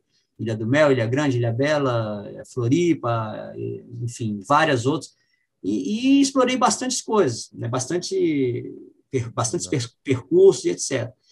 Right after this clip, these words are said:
Speaker 1: E, e é o que eu gosto de fazer hoje, né? Eu
Speaker 2: Uhum.
Speaker 1: uso o meu condicionamento pra explorar lugares de uma maneira sempre movida à força humana.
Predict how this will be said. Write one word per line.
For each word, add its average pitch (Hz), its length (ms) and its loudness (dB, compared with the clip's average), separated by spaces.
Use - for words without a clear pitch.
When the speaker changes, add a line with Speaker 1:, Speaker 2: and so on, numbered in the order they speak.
Speaker 1:
E, 160 880 6
e 180 60 8
é 202 60 8
o 214 60 4
que 233 80 -2
eu 277 60 4
gosto 226 200 2
de - 60 -8
fazer 226 220 -4
hoje, 143 340 2
né? 117 100 -6
Eu 127 80 0
Speaker 2:
Uhum. 135 100 2
Speaker 1:
uso 160 260 -2
o - 20 -2
meu 139 180 0
condicionamento 139 760 -2
pra 151 160 0
explorar 143 440 0
lugares 151 720 0
de 143 80 -8
uma 147 120 -2
maneira 135 680 0
sempre 135 360 -6
movida 131 420 2
à 117 40 -2
força 120 340 -6
humana. 165 440 0